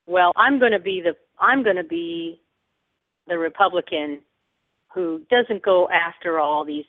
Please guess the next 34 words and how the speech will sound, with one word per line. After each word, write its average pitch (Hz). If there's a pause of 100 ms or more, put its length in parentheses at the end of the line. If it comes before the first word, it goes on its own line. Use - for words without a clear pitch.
people, 156
and 147
I'm 220
not 190
gonna 165
be 147
talking 160
down 156
all 151
those 147
people. -
We 262
need 240
to 175
be 156
talking 165
down 156
Hillary 160
Clinton. 139 (540)
Uh, 143
we 196
need 208
to 160 (320)
talk 165
down 160 (100)
Barack 165
Obama 151
and 143
what 151
he's 175 (100)
been 139
doing. 135 (640)
And, 156
uh, 147